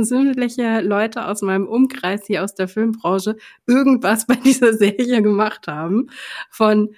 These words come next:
Make-up bis zu Kameraassistenz bis zu weiß ich nicht was. Jeder hat in diesem Sommer halt irgendwie an Homeland gearbeitet.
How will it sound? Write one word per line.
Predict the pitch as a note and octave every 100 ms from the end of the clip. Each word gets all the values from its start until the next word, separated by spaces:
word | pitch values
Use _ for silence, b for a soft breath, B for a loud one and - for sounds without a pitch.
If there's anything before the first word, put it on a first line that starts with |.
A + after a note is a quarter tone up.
| B
Make-up | - G#3 A3 A3 G3+ G3 G#3+
bis | G#3+
zu | -
Kameraassistenz | - G#3+ A3 G3 E3+ G#3 G#3 - G3+ G#3
bis | G#3+ G#3
zu | G#3+ F3+
weiß | F3+ -
ich | G3
nicht | F#3+ F#3
was. | F#3+ D#3+
Jeder | G3 G#3 A#3
hat | A#3 A3+
in | G#3+
diesem | G3 G3
Sommer | F#3+ G#3 G3
halt | F#3+ F#3
irgendwie | G#3+ G3+ G3
an | F#3
Homeland | G#3 G3+ F3+ F3+
gearbeitet. | - - E3 F3 F#3 C4